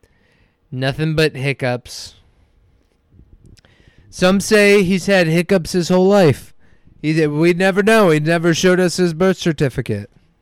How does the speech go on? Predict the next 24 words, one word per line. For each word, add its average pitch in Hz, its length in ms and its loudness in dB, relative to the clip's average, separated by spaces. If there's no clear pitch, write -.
The 147 80 -10
people 180 360 -4
want 190 200 2
to 190 60 -2
know 202 280 -2
why 190 180 0
you 190 160 2
got 185 220 0
hiccups 190 440 -2
so 175 180 -2
much, 143 360 -4
huh? 170 240 -2
They 233 180 -2
say 254 280 0
he 254 60 -4
gets 226 300 -8
em 233 120 -8
from 226 220 -8
China. 220 680 -4
From 247 240 -8
China. 277 680 0
You 190 200 -6
believe 220 360 -4
that? 247 300 -6